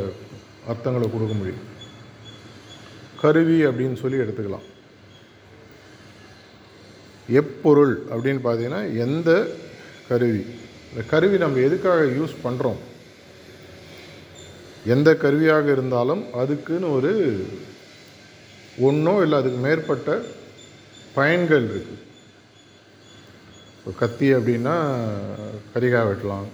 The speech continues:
நிறையா இருக்கு அது மாதிரி. அதனால அந்த கருவி எதுக்குன்றது முதல்ல தெரியணும். எப்பொருள் யார் யார் வாய் கேட்பினும்.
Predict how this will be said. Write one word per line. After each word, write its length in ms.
நிறையா 260
இருக்கு 220
அது 140
மாதிரி. 220
அதனால 580
அந்த 200
கருவி 540
எதுக்குன்றது 680
முதல்ல 300
தெரியணும். 420
எப்பொருள் 540
யார் 360
யார் 280
வாய் 320
கேட்பினும். 500